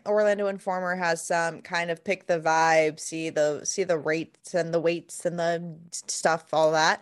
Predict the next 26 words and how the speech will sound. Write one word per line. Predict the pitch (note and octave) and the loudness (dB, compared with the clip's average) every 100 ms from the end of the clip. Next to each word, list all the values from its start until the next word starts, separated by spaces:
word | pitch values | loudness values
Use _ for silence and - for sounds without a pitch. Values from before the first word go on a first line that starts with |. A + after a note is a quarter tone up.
| - - | -8 -16
They | E3+ F#3+ G3 | 0 2 2
have | F3 | 0
resources | F#3 A#3 A#3+ A#3+ A#3+ A#3 | -2 -4 -4 -6 -6 -6
that | A#3+ | -6
you | A#3 | -6
can | A#3 A#3+ | -8 -6
use | A#3+ A#3+ - | -6 -6 -10
to | |
do | G#3+ A#3 | -6 -2
that. | A#3 A3+ G#3+ - - _ _ - | 2 2 0 -6 -20 _ _ 2
Unless | B3 C4 C#4 D4 | 4 4 2 2
you're | C#4+ | 4
like | C4+ C4 | 2 0
me | A#3+ A#3 A#3+ A#3 A3+ - | -4 -2 -2 -2 -4 -2
and | G3 G3 F#3 | 0 -2 -4
you | G3+ | -6
have, | G3 F3+ F#3 | -2 0 0
like, | F#3 | -2
a | F3+ | -2
structured, | - - E3+ - - E3+ E3+ | -4 -4 -4 -4 -4 -4 -2
like, | E3 D#3+ | -6 -2
this | F3+ E3+ | -2 -2
is | E3+ | -6
when | E3 D3+ | -4 -4
I'm | D3+ F3 | -4 2
going, | A#3+ A#3 A3+ G#3+ G3+ | 6 8 6 4 0